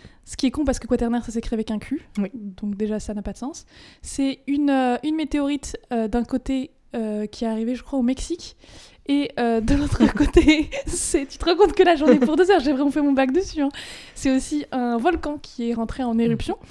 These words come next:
Speaker 1: ce qui a provoqué un lever de poussière qui a obscurci la Terre. En l'absence de soleil, les, euh, végétaux n'ont pas pu pousser, ce qui fait que les... Euh, comment on appelle ceux qui mangent les végétaux ?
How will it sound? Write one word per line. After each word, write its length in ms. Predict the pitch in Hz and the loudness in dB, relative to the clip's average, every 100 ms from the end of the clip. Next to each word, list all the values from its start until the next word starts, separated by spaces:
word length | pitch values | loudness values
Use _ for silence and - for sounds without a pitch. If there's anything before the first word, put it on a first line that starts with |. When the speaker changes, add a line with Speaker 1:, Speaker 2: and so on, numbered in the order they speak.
| - - - | -20 -20 -18
Speaker 1:
ce 100 | - | -12
qui 80 | - | -2
a 60 | 247 | -2
provoqué 440 | - 262 262 311 | 0 -2 -2 -4
un 200 | - 233 | -2 0
lever 440 | 233 294 277 311 285 | 2 2 2 -2 -2
de 260 | 226 226 | -2 -4
poussière 580 | 214 - 311 - 247 320 330 226 | -4 -6 -6 -2 -2 -2 -4 -6
qui 160 | - 240 | -6 -6
a 80 | 220 | -2
obscurci 600 | 302 - - 262 - 277 | -2 -2 -10 -12 -6 -4
la 120 | 220 | -4
Terre. 260 | 214 220 330 339 - - _ | -4 -2 -2 -4 -10 -20 _
En 100 | 285 | 0
l'absence 540 | 277 262 - 294 - - | 0 -2 -4 -6 -6 -8
de 200 | 220 302 | -4 0
soleil, 480 | 320 320 277 269 240 | 0 -2 -2 -2 -4
les, 420 | 233 233 262 330 - - | -4 -2 0 0 -2 -2
euh, 240 | 247 233 | 0 0
végétaux 400 | 214 294 285 269 277 | 2 2 2 0 0
n'ont 140 | 247 | 0
pas 140 | 233 | -2
pu 120 | 220 220 | -6 -6
pousser, 360 | 220 - 294 - - - - | -8 -8 -8 -10 -20 -20 -12
ce 160 | - | -4
qui 180 | 277 277 | -2 -2
fait 240 | 262 285 254 | -2 -6 -6
que 280 | - 247 - | -4 -4 -4
les... 500 | 220 220 214 202 208 | -6 -4 -4 -4 -4
Euh, 300 | 190 190 190 - - _ - | -4 -6 -8 -12 -16 _ -10
comment 140 | 285 | -6
on 40 | |
appelle 200 | 269 247 269 | -4 -6 -10
ceux 120 | 247 | -10
qui 100 | - | -6
mangent 200 | 226 240 | -4 -4
les 60 | 226 | -4
végétaux ? 360 | 214 214 277 | -4 -6 -12